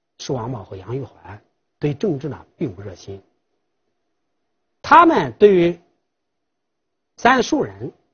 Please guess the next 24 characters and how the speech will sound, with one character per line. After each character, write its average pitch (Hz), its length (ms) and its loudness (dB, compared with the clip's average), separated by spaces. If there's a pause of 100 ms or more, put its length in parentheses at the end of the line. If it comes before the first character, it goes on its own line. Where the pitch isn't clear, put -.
啊， 131 180 -8
也 165 100 0
就 214 80 -4
是 220 80 -4
太 226 200 -4
子 180 120 -6
婴、 208 280 0 (920)
阿 214 140 -2
王 185 180 0
瑶 170 140 -2
和 170 120 -6
关 180 160 -4
王 190 160 -4
居 196 80 -12
的 202 120 -8
死 87 420 -18 (380)
没 135 160 -6
有 156 80 -4
多 117 120 -14
少 110 100 -16
责 - 160 -20
任。 - 140 -20 (3250)
当 175 160 4
然， 104 200 -8